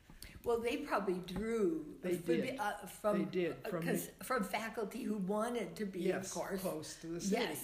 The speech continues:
Speaker 1: so
Speaker 2: Right,
Speaker 1: there were
Speaker 2: right.
Speaker 1: probably some very prominent
Speaker 2: Yes, there were,
Speaker 1: faculty there.
Speaker 2: there were.
Speaker 1: Yeah.
Speaker 2: And I talked
Speaker 1: Yeah.
Speaker 2: about the music program, and, and our, our teacher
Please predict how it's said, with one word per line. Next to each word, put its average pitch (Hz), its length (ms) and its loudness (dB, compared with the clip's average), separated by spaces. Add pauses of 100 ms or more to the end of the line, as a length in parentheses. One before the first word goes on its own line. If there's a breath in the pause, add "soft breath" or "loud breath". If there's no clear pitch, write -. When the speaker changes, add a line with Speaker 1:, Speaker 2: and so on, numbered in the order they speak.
Speaker 1:
so 196 180 0
Speaker 2:
Right, 185 400 0 (120)
Speaker 1:
there 202 180 0
were 190 140 0
Speaker 2:
right. 160 80 -6
Speaker 1:
probably 165 260 -4
some 165 200 -6 (160)
very 185 420 4
prominent 165 480 -4
Speaker 2:
Yes, - 200 -8 (120)
there 170 180 0
were, 151 220 -4
Speaker 1:
faculty - 260 -12
there. - 100 -12
Speaker 2:
there 170 160 -4
were. 139 340 -8
Speaker 1:
Yeah. 156 120 -6
Speaker 2:
And 160 100 -6
I 160 120 -4
talked 160 340 -6
Speaker 1:
Yeah. 156 60 -4
Speaker 2:
about 151 320 -6
the 165 80 -10
music 160 480 -4
program, 147 600 -6
and, 147 300 -6
and 143 160 -8
our, 139 280 -8 (680 loud breath)
our 147 320 -10 (500)
teacher 165 640 -4